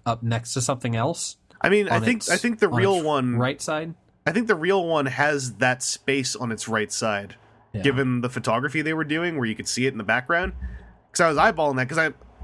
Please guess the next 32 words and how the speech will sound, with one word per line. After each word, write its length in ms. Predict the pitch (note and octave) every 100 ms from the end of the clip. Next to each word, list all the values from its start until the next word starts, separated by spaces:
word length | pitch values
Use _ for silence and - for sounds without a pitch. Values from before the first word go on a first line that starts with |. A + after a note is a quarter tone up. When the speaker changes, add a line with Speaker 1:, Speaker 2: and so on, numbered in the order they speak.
| -
Speaker 2:
if 100 | C3+
you're 100 | D3
going 220 | D#3+ D#3
where 100 | B2+
you 100 | A#2+
th-, 180 | C#3 A#2+
I 60 | A#2+
think 180 | F3
you're 80 | B2+
going, 220 | A2+ A2 A#2
I'm 160 | B2+
with 180 | D3+ -
you. 120 | A#2
I 140 | C#3 D3
wish 240 | C#3 C3+
it 40 |
just 160 | A#2 B2
had 100 | A#2+
a 40 | G#2
modular 500 | G#2 C3+ A2+ G#2 -
connector 440 | G2+ G2+ A2 F#2+ -
on 80 | G2
the 60 |
Speaker 1:
Kind 120 | E3+ E3
Speaker 2:
side. 40 | D3+
Speaker 1:
of, 120 | -
yeah, 240 | C#3 B2 G#2+
kind 260 | - D3+
of 60 | C3+
wish 180 | C3+ -
it 80 |
had. 500 | A#2+ B2+ A#2 G#2+ A2+